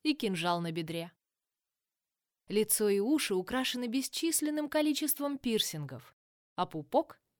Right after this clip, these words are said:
серебряной иглой с подвеской в форме дракона.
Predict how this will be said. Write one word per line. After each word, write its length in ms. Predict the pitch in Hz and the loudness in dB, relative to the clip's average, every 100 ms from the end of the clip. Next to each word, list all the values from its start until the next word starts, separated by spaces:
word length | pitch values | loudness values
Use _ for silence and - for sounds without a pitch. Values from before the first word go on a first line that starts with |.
| _ | _
серебряной 720 | - 349 359 330 339 320 320 | -2 2 2 2 0 0 -2
иглой 580 | - 240 202 196 190 196 _ _ - | -2 -2 0 0 -2 -6 _ _ -10
с 120 | - | -4
подвеской 600 | 196 180 202 285 - 165 | -2 0 0 0 -2 -8
в 60 | |
форме 340 | - 202 196 185 | -6 -2 -2 -2
дракона. 600 | 185 220 - 175 147 156 | 0 -2 -2 -8 -8 -14